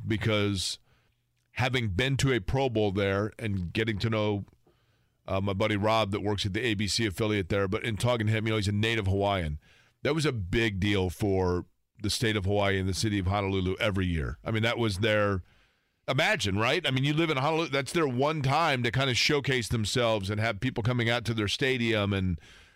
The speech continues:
you know, a big time televised event right there on their island. And they take such pride in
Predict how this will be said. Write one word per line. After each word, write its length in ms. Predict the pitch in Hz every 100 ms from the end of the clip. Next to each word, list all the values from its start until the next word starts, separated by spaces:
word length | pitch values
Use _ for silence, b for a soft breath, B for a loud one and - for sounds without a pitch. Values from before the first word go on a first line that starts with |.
| B -
you 120 | 110
know, 420 | 101 98 98 98 - _
a 120 | 104
big 380 | 95 87 131 113
time 520 | 110 120 117 107 104 - _ _ _ -
televised 560 | 131 127 117 117 101
event 300 | 107 117 123
right 260 | 107 110 104
there 180 | 117 117
on 120 | 113
their 120 | 98
island. 300 | 113 120 104
And 80 | 107
they 140 | 104
take 220 | 98 120
such 380 | - 156 147 - -
pride 580 | - 131 127 104 101
in 540 | 98 107 98 98 98